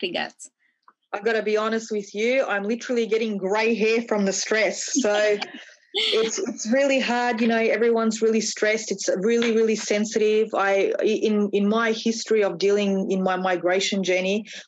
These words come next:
Speaker 2: I understand people get frustrated and stressed, and, you know, you have people that cry. Sometimes you're like a counselor to your clients, you know, they just need someone to talk to.
Speaker 1: Right.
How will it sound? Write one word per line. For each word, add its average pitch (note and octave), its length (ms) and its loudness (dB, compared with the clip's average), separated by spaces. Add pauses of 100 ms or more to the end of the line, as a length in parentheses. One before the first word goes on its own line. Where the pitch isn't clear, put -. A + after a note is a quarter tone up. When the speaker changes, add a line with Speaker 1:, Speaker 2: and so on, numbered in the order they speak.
Speaker 2:
I G3 160 0
understand G#3+ 480 -2
people G3+ 240 0
get G3 180 0
frustrated F#3 580 -2
and F3 140 -2
stressed, F#3+ 460 -2
and, F#3 120 -2
you F#3 80 -2
know, F#3 60 -2
you F#3 140 2
have G3 200 -2
people G3 260 -2
that E3+ 180 -2
cry. F#3 240 -2
Sometimes G#3 420 -2
you're G3+ 120 2
like F#3+ 160 -4
a - 40 -8
counselor G3 460 -2
to G#3 100 -2
your F#3 160 2
clients, F3 380 -4
you F#3 60 0
know, F3+ 60 2
they F3+ 80 2
just G3 220 -2
need F#3 140 -2
someone F3+ 280 -4
to - 120 -12
talk G3+ 280 -2
to. D#3+ 220 0
Speaker 1:
Right. F#3 300 -6